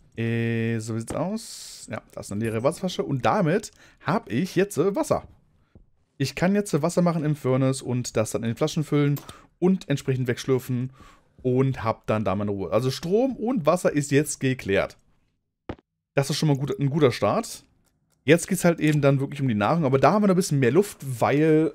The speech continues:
äh, da ist ja, äh, noch ein bisschen was vorhanden.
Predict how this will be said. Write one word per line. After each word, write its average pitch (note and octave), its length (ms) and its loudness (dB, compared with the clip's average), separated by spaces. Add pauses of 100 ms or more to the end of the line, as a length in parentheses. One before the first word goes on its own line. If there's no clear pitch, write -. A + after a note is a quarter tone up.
äh, C3 380 6 (1400)
da C3 280 6
ist C#3+ 200 4
ja, A#2+ 420 8
äh, B2+ 80 2
noch C3 160 4
ein C3+ 60 -2
bisschen C#3+ 200 0
was C3 100 2
vorhanden. F2 480 -4